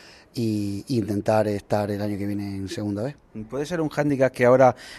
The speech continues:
Speaker 2: no piséis el Artés prácticamente hasta ya el partido de Copa de, del Rey?
Speaker 1: Hombre, claro, eso está claro. Eh, el poder, eh, entrenar en, y jugar, eh, en el campo te,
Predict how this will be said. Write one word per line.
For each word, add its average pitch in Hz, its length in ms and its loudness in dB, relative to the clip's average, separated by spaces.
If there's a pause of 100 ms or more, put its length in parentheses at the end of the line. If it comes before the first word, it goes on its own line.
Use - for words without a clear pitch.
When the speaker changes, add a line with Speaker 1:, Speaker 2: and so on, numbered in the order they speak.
(100)
Speaker 2:
no 117 160 2
piséis 120 360 0
el 113 80 4
Artés 110 240 4
prácticamente 113 640 2
hasta 104 260 -2
ya 107 100 2
el 117 100 2
partido 113 340 0
de 107 120 2
Copa 104 300 0
de, 101 280 -2
del 104 180 -2
Rey? 151 160 -6 (960)
Speaker 1:
Hombre, 117 200 4
claro, 110 280 4 (140)
eso 107 180 -4
está 110 160 -6
claro. 98 280 -6 (240)
Eh, 101 520 -8 (800)
el 104 300 -2
poder, 107 440 -4 (180)
eh, 98 420 -6 (120)
entrenar 107 600 0
en, 107 460 -2 (380)
y 117 140 -4
jugar, 117 400 4
eh, 113 320 2
en 120 100 2
el 113 120 0
campo 120 420 2
te, 110 320 -2